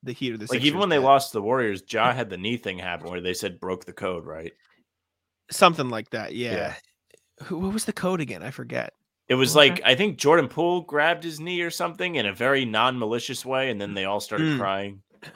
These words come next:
Speaker 1: Oh, yes. Yeah, but, like, Embiid has the M V P and the Heat have finals appearances. Like, you just can't put the Grizzlies above
Speaker 2: Yes,
Speaker 1: them. <clears throat>
Speaker 2: agreed.
Speaker 1: Not yet. Um, Fox and Sabonis. I'd say above Trey and DeJounte, but below Mitchell and Garland.
Speaker 2: Okay.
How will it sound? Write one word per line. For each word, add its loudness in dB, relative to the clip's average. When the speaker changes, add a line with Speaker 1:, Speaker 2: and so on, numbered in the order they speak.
Speaker 1:
Oh, 0
yes. -6
Yeah, 8
but, 2
like, 4
Embiid 2
has 4
the 6
M 4
V 0
P -2
and -2
the -6
Heat -8
have -8
finals -6
appearances. -10
Like, -10
you -8
just -8
can't -10
put -12
the -18
Grizzlies -12
above -4
Speaker 2:
Yes, -16
Speaker 1:
them. -10
<clears throat> -18
Speaker 2:
agreed. -2
Speaker 1:
Not 4
yet. -4
Um, 6
Fox 2
and -4
Sabonis. -6
I'd 6
say 4
above 4
Trey -2
and -6
DeJounte, -10
but -8
below -4
Mitchell -12
and -14
Garland. -14
Speaker 2:
Okay. 0